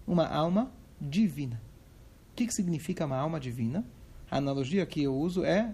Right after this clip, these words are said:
a chama da vela, que a gente explicou semana passada, que todos nós temos uma vontade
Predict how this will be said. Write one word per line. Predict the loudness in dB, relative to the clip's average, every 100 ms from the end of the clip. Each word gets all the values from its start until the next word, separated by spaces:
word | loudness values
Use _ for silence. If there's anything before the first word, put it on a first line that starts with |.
| -8 0
a | 0
chama | 4 4 6 2 -2 -2 4
da |
vela, | 6 4 0 -10 -18 -18 -16 -14
que | -6
a | -4
gente | -4
explicou | -2 2 2
semana | 0 -6 -6
passada, | -6 -4 -2 0 -2 -6 -16 -8
que | -4
todos | 4 4 4 4
nós | 6 6
temos | 4 4 4
uma | 2 2
vontade | 2 0 4 4 4 0 -4